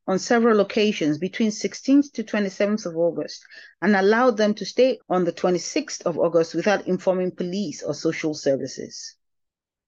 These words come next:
The following day, twenty-seventh of August, Officer A asked the child to attend Romford Police Station in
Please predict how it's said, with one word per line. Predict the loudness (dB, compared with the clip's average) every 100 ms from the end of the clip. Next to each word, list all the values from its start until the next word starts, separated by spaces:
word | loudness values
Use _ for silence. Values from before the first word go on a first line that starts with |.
| -20 -20 _
The | -2
following | 0 2 4 6 6
day, | 6 4
twenty-seventh | 2 0 0 0 2 2 2
of | 0
August, | 2 2 0 -10 -14 -20 _ _ _ _ _ _ _
Officer | 0 0 2 0 2 2
A | 4 2 0
asked | -4 -4
the | -4
child | -2 2 2
to | 2
attend | 0 0 0 0
Romford | 0 -2 -2 -4
Police | -2 -4 -4
Station | -4 -4 -2 -4 -2
in | -2